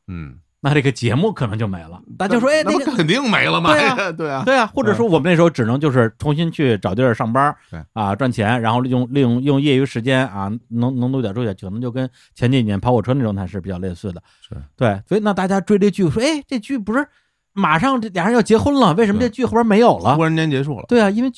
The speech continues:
Speaker 2: 因为剧组解散了呀。
Speaker 1: 对。
Speaker 2: 所以在这个公司里边儿，我除了这个，这小伙老师的搭档啊，节目财前的主持人之外，
Speaker 1: 嗯。
Speaker 2: 还有一个身份，就是公司的法人和C E O。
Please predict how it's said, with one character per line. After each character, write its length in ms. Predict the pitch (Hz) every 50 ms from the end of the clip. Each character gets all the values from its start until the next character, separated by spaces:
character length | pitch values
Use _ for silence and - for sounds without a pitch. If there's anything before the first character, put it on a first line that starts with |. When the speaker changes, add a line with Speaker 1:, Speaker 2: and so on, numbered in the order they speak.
| - _
Speaker 2:
因 100 | - 220
为 60 | 240 254
剧 160 | - - 247
组 160 | 220 214 311
解 120 | - - 120
散 240 | - - 320 370 330
了 80 | 196
呀。 240 | 147 139 131 120 120 _ _
Speaker 1:
对。 240 | - 107 92 80 78 80 - _ _ _
Speaker 2:
所 100 | - 165
以 260 | 214 226 185 135 117 - _ _ _ _ _ _
在 160 | - 208 185
这 100 | 190 170
个 60 | 226 170
公 180 | 175 190 190
司 180 | 180 - - 190
里 120 | 165 131
边 160 | 104 95 107 107
儿， 80 | 110
我 180 | 120 120 110 107
除 300 | 98 - - - 123 135
了 160 | 156 151 143
这 180 | 120 - 139 117
个， 180 | 117 117 117 - _ - - - - - _ _ _ _
这 100 | 139 113
小 160 | - 131 123
伙 100 | 131 135
老 140 | 131 107 92
师 260 | 92 120 120 117 117
的 160 | 107 117 110
搭 200 | 101 - 127 123
档 260 | 120 131 120 104 95
啊， 240 | 90 92 95 101 98
节 160 | 95 - 104
目 140 | 101 117 123 117 -
财 160 | - 113 117
前 140 | 113 117 101
的 80 | 107 107
主 160 | - 107 92
持 120 | - -
人 160 | 107 107 113 117 - _ _
之 140 | _ - 127
外， 120 | 113 113 104
Speaker 1:
嗯。 40 |
Speaker 2:
还 160 | 98 - 110 117
有 120 | 127 135
一 140 | 117 101 107
个 260 | 107 120 110 104 101 104 _ _ _ _ _ _ _ _ _
身 200 | _ - 123 117
份， 160 | 117 120 104
就 120 | 104 113 104
是 60 | 101
公 200 | - 127 127 131
司 180 | 117 - 143
的 180 | 127 123 117 110
法 220 | 101 - - 92
人 220 | 95 98 95 107 113
和 100 | 127 123
C 140 | 117 131 131
E 80 | 120
O。 240 | 107 101 110 123 -